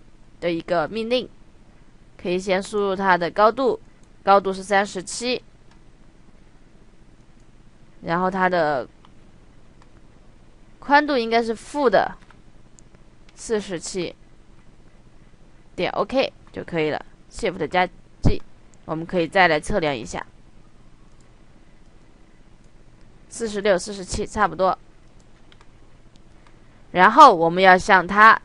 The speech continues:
再往上再挤一个高度，两百。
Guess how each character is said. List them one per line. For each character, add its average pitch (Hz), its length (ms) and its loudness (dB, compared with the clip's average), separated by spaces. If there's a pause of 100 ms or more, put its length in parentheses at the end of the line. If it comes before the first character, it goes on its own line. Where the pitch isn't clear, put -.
再 196 180 4
往 170 200 0
上 208 300 4 (140)
再 202 160 2
挤 165 240 -12
一 113 60 -16
个 175 120 -4
高 190 200 0
度， 226 300 0 (2500)
两 180 260 -2
百。 190 260 4